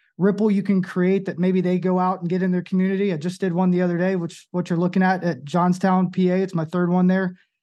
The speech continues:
and it grows every single year. And I get to hear stories. And one of the stories I just heard was a, a man just lost his wife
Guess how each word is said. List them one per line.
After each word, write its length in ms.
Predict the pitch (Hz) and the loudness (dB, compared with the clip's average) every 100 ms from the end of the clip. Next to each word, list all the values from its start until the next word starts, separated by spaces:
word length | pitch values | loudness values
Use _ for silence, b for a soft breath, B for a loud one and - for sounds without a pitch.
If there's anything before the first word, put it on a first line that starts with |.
| _ 165 | _ -2
and 100 | 185 | -2
it 60 | |
grows 300 | 160 214 208 | 0 0 0
every 200 | 196 190 | 0 -2
single 280 | 190 190 151 | -2 -2 -2
year. 320 | 170 143 127 _ _ _ _ _ | -4 -6 -10 _ _ _ _ _
And 100 | 165 | -4
I 120 | 165 202 | 0 2
get 120 | 226 | 4
to 80 | 208 | 4
hear 160 | 202 | 4
stories. 580 | 190 - 185 185 156 139 | 0 -2 0 0 -2 -2
And 120 | 160 | 0
one 80 | 185 | 2
of 40 | |
the 60 | 185 | 2
stories 320 | 185 202 190 | 0 0 2
I 60 | 185 | 2
just 220 | 185 185 | 0 -2
heard 200 | 190 185 | -2 0
was 160 | 170 165 | -2 -4
a, 100 | - - | -6 -2
a 80 | 165 | 2
man 260 | 185 190 | 4 4
just 220 | 180 190 | 2 0
lost 320 | 175 180 180 - | 2 2 0 -2
his 180 | 170 | -2
wife 480 | 156 165 127 - - | 0 -2 -4 -12 -20